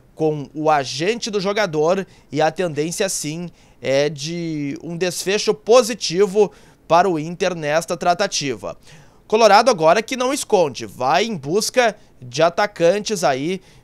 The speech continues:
para dar mais alternativas ao técnico Alexander Medina.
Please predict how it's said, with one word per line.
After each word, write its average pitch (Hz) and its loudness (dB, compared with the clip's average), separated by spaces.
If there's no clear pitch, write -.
para 156 2
dar 151 2
mais 160 0
alternativas 170 -4
ao 147 2
técnico 151 -6
Alexander 160 -2
Medina. 131 -8